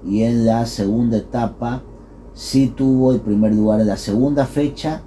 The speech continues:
y en la séptima fecha. Ha estado segundo en la segunda, en la octava, en la décima y en la onceava, eh,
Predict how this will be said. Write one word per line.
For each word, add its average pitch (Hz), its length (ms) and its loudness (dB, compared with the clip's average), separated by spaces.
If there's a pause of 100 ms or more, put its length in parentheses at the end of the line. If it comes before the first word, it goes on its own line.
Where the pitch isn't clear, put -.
(400)
y 107 100 2
en 113 80 4
la 101 120 2
séptima 113 520 0
fecha. 110 560 -4 (540)
Ha 127 120 0
estado 135 460 2
segundo 117 760 2
en 104 160 -2
la 95 100 -4
segunda, 147 840 -2 (140)
en 95 180 -6
la 90 80 -2
octava, 139 720 -2 (500)
en 104 200 0
la 95 120 0
décima 135 680 0 (360)
y 107 120 0
en 107 120 4
la 98 100 2
onceava, 95 1040 0 (480)
eh, 80 760 -6